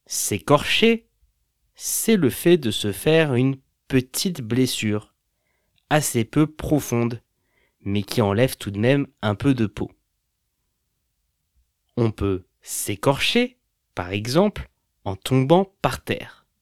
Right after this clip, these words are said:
On peut dire, « Je me suis écorché le genou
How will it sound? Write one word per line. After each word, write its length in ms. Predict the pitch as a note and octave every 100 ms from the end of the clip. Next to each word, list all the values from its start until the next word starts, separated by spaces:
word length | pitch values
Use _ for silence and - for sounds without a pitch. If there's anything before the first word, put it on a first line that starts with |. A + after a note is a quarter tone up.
| _ _ _ _ _ _ _ _ _ _ _ _ _ _ _ _
On 60 | G2
peut 180 | G#2+ A2+
dire, « 460 | D#3 A3+ A#3+ - _ _ _ _ _ _ _ _ _
Je 220 | - -
me 160 | A2 G#2+
suis 420 | - A#2 A2+ G#2
écorché 500 | A2+ - B2 - C3+
le 180 | C3+ C#3+
genou 420 | E3 G3+ F3+ F3